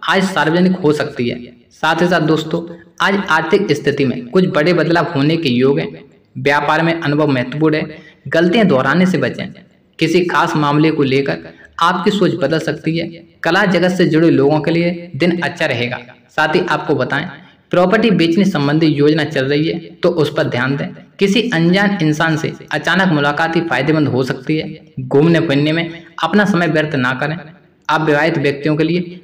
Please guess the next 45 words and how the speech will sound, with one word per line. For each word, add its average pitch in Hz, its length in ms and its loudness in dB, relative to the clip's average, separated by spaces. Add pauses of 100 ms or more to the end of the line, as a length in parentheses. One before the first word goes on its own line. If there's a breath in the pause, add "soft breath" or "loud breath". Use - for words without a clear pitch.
कोई 220 120 2
अच्छा 202 320 -2
रिश्ता 170 300 0 (120)
आने 139 220 0
से 139 160 -8 (200)
घर 147 140 0
में 196 180 2
खुशियां 190 300 0
भरा 165 160 2
वातावरण 139 420 0
रहेगा। 120 340 -4 (380)
विवाह 190 360 4
संबंधित 190 440 2
तैयारी 170 300 2
की 175 140 0
योजना 151 320 2
भी 143 120 2
बनेगी। 143 480 0 (440)
आपके 156 320 0
relationship 151 680 2
को 170 100 0 (380 loud breath)
परिवार 190 360 2
के 185 80 4
द्वारा 156 260 2
स्वीकार 147 380 0
करने 156 260 -2
में 170 100 0
वक्त 143 260 -2
लगेगा। 123 400 0 (300)
उधार 170 320 2
दिए 170 240 4
हुए 196 180 6
payment 156 400 0
का 127 100 -4 (280)
तकाजा 175 360 0
करने 170 280 0
का 175 140 -2
अनुभव 160 340 0
सही 147 220 0
समय 135 240 -2
है। 147 380 -8 (300)
आज 156 180 2
सभी 160 280 0
व्यवसायिक 151 560 0
काम 151 220 0